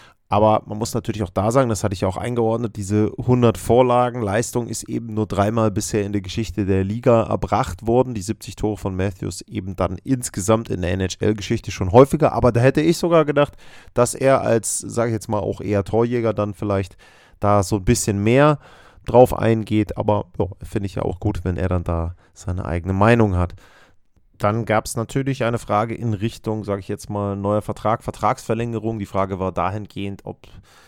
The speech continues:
sich Draisaitl denn vorstellen könnte, seine Karriere auch bei den Edmonton Oilers zu beenden.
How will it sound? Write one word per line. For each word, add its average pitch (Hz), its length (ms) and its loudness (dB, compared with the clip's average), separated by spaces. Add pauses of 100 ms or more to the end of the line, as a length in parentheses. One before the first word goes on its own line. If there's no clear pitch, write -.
(160)
sich - 300 -16
Draisaitl 95 540 -6
denn 92 160 -8
vorstellen 92 480 -4
könnte, 101 400 2
seine 95 320 2
Karriere 107 560 2
auch 101 240 4
bei 98 220 2
den 98 220 -2
Edmonton 98 520 -4
Oilers 92 600 0
zu - 260 -2
beenden. 110 460 0